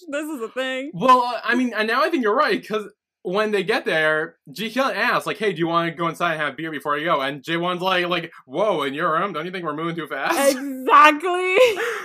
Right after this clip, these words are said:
Speaker 2: So, like, I think, in, like, some ways, I think they're, like, unofficially dating or something.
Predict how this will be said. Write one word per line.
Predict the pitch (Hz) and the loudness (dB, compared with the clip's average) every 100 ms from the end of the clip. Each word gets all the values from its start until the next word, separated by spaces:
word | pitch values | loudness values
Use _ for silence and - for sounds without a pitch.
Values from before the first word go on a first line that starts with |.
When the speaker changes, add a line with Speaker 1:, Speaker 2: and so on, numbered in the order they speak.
| 359 - - - _ - | -12 -18 -20 -20 _ -12
Speaker 2:
So, | - 294 | -4 0
like, | 311 285 | 4 4
I | 254 330 | 4 2
think, | - 349 381 415 - _ _ _ _ _ _ _ _ - | 2 2 2 0 -10 _ _ _ _ _ _ _ _ -4
in, | 254 | 0
like, | 269 269 | 2 0
some | 247 - 220 285 | 0 4 4 4
ways, | 175 180 226 | 2 4 4
I | 190 175 | 4 2
think | 185 | 0
they're, | 196 | -4
like, | 196 185 170 _ | -2 -4 -8 _
unofficially | 143 165 170 - 170 135 | -6 -4 -4 -6 -6 -6
dating | 107 107 151 | -6 -8 -10
or | 262 | -10
something. | 262 269 269 294 277 190 | -8 -8 -8 -8 -10 -10